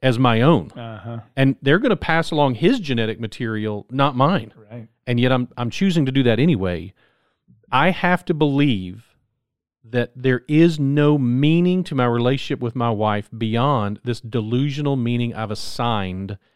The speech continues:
Speaker 1: and called love.
Speaker 2: Yeah.
Speaker 1: <clears throat> That love's not real.
Speaker 2: It's just chemical stuff going on
Speaker 1: That's right.
Speaker 2: inside you.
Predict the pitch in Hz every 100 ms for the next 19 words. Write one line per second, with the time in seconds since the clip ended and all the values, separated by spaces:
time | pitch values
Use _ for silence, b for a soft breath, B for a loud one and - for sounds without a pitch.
0 | _ _ - 117 104 - 120 107 104 -
1 | 110 98 98 _ _ 117 120 - _ _
2 | _ _ - - - 208 147 139 135 135
3 | 143 139 139 120 - - 131 120 131 -
4 | 135 127 120 - 120 113 120 110 104 104
5 | - _ 127 117 117 95 117 104 110